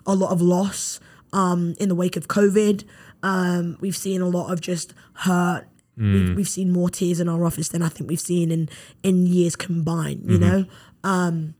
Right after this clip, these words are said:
Speaker 1: but that isn't to negate that the fact that the Lord is still he, who,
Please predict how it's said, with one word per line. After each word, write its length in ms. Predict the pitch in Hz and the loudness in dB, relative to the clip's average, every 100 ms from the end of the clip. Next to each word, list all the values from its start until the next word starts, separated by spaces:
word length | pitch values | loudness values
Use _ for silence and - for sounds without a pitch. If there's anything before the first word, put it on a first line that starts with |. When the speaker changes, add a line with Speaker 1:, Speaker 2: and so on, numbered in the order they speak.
| _ _ _ _ _ | _ _ _ _ _
Speaker 1:
but 240 | 208 175 170 | -4 -2 -2
that 240 | 180 - - | -2 -4 0
isn't 300 | 190 170 165 | 2 2 0
to 100 | 180 | 0
negate 460 | 170 165 165 160 160 | 0 0 -2 -4 -6
that 80 | |
the 80 | 156 | -6
fact 260 | - 170 - | -4 -6 -4
that 140 | 165 | -4
the 80 | 175 | 0
Lord 220 | 165 160 | 0 0
is 60 | 151 | -2
still 240 | - 170 | -2 0
he, 280 | 160 175 175 - | 0 0 -2 2
who, 220 | 208 196 | 4 6